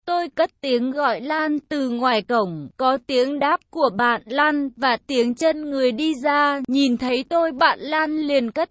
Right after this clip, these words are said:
tiếng, "Anh Hát, a Hát, Lan không có nhà, đi đâu từ sáng giờ không rõ." Câu nói ngượng ngùng và có vẻ trơn tru một cách giả tạo không lừa được kẻ sành sỏi gái như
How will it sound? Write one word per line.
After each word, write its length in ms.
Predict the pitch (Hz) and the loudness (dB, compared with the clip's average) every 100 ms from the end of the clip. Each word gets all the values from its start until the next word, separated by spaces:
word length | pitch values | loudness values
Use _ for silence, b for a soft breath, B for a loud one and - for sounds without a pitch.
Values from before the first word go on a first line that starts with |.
| - | -4
tiếng, 440 | 269 226 233 302 330 | 0 2 2 0 -2
"Anh 200 | 302 277 | -2 -2
Hát, 220 | 330 392 | -4 -2
a 260 | - 277 269 | 0 0 0
Hát, 300 | 294 330 359 | -2 -4 -4
Lan 420 | 262 302 302 311 | -4 0 2 0
không 320 | 294 302 294 269 | -2 -4 -4 0
có 200 | 240 220 | 2 2
nhà, 520 | 240 285 262 220 202 | 0 -2 -2 -2 -4
đi 240 | 233 302 330 | -6 -6 0
đâu 280 | 320 330 330 - | 4 4 2 -4
từ 200 | 285 240 - | -4 -2 0
sáng 320 | 240 233 277 269 | 0 0 -2 -4
giờ 200 | 262 233 202 | -2 0 0
không 260 | 302 285 | -2 -2
rõ." 500 | 254 262 170 202 311 349 _ _ _ - | 0 2 4 4 2 -2 _ _ _ -4
Câu 260 | 349 349 | 0 2
nói 280 | 320 294 254 | 2 0 0
ngượng 360 | 285 294 233 226 | 0 -2 -2 -2
ngùng 360 | 233 214 196 165 | -2 -2 -4 -2
và 180 | 214 196 | -2 -2
có 200 | 240 226 | -2 0
vẻ 300 | 233 285 269 | 0 -2 -2
trơn 420 | 202 339 339 330 311 | -2 -2 0 0 -2
tru 240 | 349 339 | -4 -4
một 260 | 302 277 202 - | 0 0 0 -2
cách 160 | 349 - | -4 -6
giả 280 | 262 339 247 - | -2 0 0 0
tạo 200 | 254 202 | -2 -2
không 240 | - 330 311 | -6 -6 -2
lừa 300 | 294 254 233 | 2 2 0
được 320 | 233 254 - | 0 0 0
kẻ 180 | 254 196 - | -2 -2 -4
sành 240 | 262 226 | -2 -2
sỏi 340 | - 302 208 196 | -2 0 0 -2
gái 360 | 233 214 214 | -2 0 0
như 240 | 240 294 | 0 -2